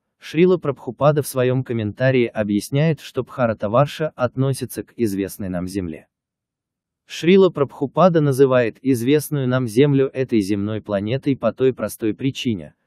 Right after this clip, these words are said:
что даже Шрила Прабхупада в этот момент не имел ясного представления о связи Бхаратаварши с остальной частью Бхумандалы и, следовательно, не ставил под сомнение современное представление о Земле как о планете,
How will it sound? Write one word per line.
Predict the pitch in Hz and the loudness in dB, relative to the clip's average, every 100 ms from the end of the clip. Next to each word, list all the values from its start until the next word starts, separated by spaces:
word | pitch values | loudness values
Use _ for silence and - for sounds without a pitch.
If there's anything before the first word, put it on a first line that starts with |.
| _ | _
что | - 147 | -6 -2
даже | 135 143 135 | 2 2 0
Шрила | - 135 131 | -4 0 0
Прабхупада | 120 113 - 110 117 147 147 | 0 -6 -10 -10 0 2 2
в | 131 | 0
этот | 127 120 | -2 -4
момент | 127 120 139 147 | -2 -2 0 -2
не | 147 151 | -2 -2
имел | 143 143 | 0 0
ясного | 127 117 107 113 98 | 2 0 -2 -6 -8
представления | 95 98 - 95 104 135 143 127 123 | -8 -12 -6 -4 -2 0 -2 -2 -4
о | 120 | -6
связи | 113 123 135 131 | -4 0 2 0
Бхаратаварши | - 131 110 95 101 117 147 - | -2 -4 -4 -4 -2 0 0 -4
с | 123 | -10
остальной | 104 - 104 110 135 | -10 -4 -2 -2 -4
частью | 123 127 117 - | -4 -6 -6 -6
Бхумандалы | 98 - 147 139 110 95 95 101 | -8 -4 -2 0 -2 -2 -2 -2
и, | |
следовательно, | 92 - 147 156 147 - 98 87 | -2 0 0 2 -2 -2 -6 -6
не | 98 107 | -6 -6
ставил | - 147 147 135 | 0 2 2 0
под | 120 | -6
сомнение | - 104 104 117 120 107 | -4 -4 -2 -2 -2 -4
современное | - 107 110 110 104 95 | -6 -4 -2 -2 -4 -6
представление | 95 101 - 101 101 120 113 104 104 | -8 -12 -6 -4 -2 -2 -2 -6 -6
о | 110 | -6
Земле | 101 95 110 147 | -4 -2 -2 -2
как | 143 131 | -4 -8
о | |
планете, | 120 123 104 82 - 82 | -4 -4 -4 -8 -14 -20